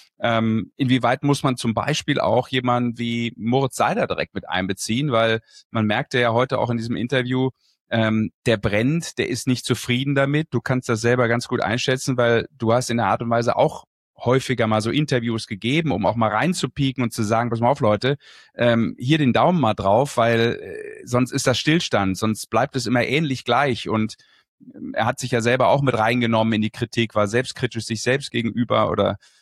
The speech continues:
ähm, kritisch sich gegenüber. Dementsprechend, ähm, muss man ihn vielleicht auch mit reinnehmen, ähm, auch wenn er natürlich normalerweise in Nordamerika unterwegs ist, aber um da auch von so einem Topspieler, ähm, ein klares Statement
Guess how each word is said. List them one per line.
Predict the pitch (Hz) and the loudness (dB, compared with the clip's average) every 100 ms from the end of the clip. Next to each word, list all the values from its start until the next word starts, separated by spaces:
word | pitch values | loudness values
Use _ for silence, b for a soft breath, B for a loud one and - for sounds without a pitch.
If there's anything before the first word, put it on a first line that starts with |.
| b - | b -8
ähm, | 98 101 | -6 -4
kritisch | - 123 110 | -4 -4 -4
sich | - 107 | -8 -10
gegenüber. | - 104 90 113 120 | -6 -4 0 2 2
Dementsprechend, | 117 113 113 - 113 110 113 107 - | 0 0 0 -2 -4 -2 -2 -2 -2
ähm, | 104 104 101 104 _ _ - | -2 0 -2 -4 _ _ -4
muss | 110 120 | -2 0
man | 135 | 0
ihn | 120 143 | -2 0
vielleicht | 139 120 - | 0 0 0
auch | 127 - | -2 0
mit | 135 127 | -4 0
reinnehmen, | 104 117 143 135 139 147 151 156 | 0 0 0 0 2 0 -2 -4
ähm, | - 117 123 120 | -4 -2 -2 -2
auch | - - | -2 0
wenn | 123 | 0
er | 120 117 - b b b - | 2 0 -4 b b b -16
natürlich | 120 120 | -8 -2
normalerweise | 113 110 107 117 110 | 0 2 2 2 0
in | 113 | 0
Nordamerika | 113 117 110 117 - 117 | 0 0 0 -2 -2 -4
unterwegs | 117 110 104 120 117 | -4 -4 -4 -4 -6
ist, | 127 | -4
aber | 110 113 110 - | -2 0 0 0
um | 107 113 | -4 -2
da | 101 | -2
auch | - 117 131 - _ _ _ _ _ _ _ | 0 0 -2 -8 _ _ _ _ _ _ _
von | - 110 | -2 0
so | 117 | 0
einem | 123 | -2
Topspieler, | 123 - - 131 127 127 127 _ - | -4 -4 -4 -2 0 0 -2 _ -8
ähm, | 110 117 113 117 - | -4 -2 -4 -6 -10
ein | - | -10
klares | 117 107 117 - | -4 -2 -2 -2
Statement | 113 131 127 113 - | -4 -2 -6 -6 -12